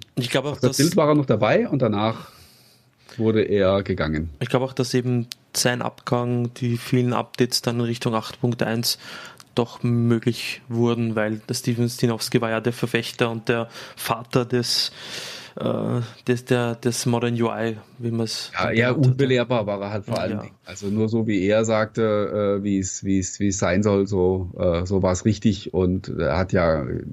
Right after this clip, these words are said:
Speaker 2: war ja überhaupt nicht irgendwie zugänglich, äh, für irgendwelches Feedback oder Verbesserungsvorschläge. Ähm.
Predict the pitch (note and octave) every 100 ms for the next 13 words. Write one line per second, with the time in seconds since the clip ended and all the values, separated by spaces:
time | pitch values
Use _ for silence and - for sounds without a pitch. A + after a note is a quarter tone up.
0 | - D2+ F2 F2+ D#2+ D2+ G#2 F#2 F#2 -
1 | G#2+ F#2 - F#2+ F#2 F#2 F2 - - -
2 | - - - - - - - B2+ B2+ A2+
3 | G#2 G2 - - - F#2+ F#2 G#2 F2 G2
4 | F#2+ F#2 G2 - G2 - G2 D2+ E2 F2+
5 | F#2+ F2+ F2 F#2+ F#2+ - F#2 - F2+ E2+
6 | E2+ E2 - - - F2 D#2+ E2+